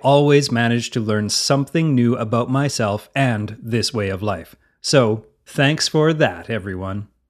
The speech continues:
While it's still fresh in our minds, let's go over the past three weeks and revisit the highlights. I'd revisit the low points too, but there weren't any. The contests. This year's challenge was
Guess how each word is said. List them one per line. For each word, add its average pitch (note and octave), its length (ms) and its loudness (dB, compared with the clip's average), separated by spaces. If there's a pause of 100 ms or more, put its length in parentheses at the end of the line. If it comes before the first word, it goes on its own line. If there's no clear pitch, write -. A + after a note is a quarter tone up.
(1000)
While F3+ 320 4
it's D#3+ 200 0
still D#3 260 2
fresh B2 360 2
in A#2+ 100 4
our A#2 200 2
minds, G2 380 -2 (120)
let's C3 360 -2
go E3+ 300 2
over A#2+ 340 0
the A2 120 -4
past - 560 -4
three F3+ 320 -2
weeks G#2+ 580 -2
and A#2 220 0
revisit C#3 600 2
the C3 120 0
highlights. B2 640 -4 (320)
I'd D3+ 320 0
revisit D#3 500 0
the C3 80 -2
low C3+ 220 4
points A2+ 360 -2
too, C#3 460 2 (240)
but G3 220 -2
there G3+ 100 2
weren't G#3+ 320 2
any. F2+ 380 -6 (1040)
The C#3 100 4
contests. G#2+ 880 -2 (680)
This F3 400 2
year's D#3 280 6
challenge A2+ 480 0
was A#2 240 0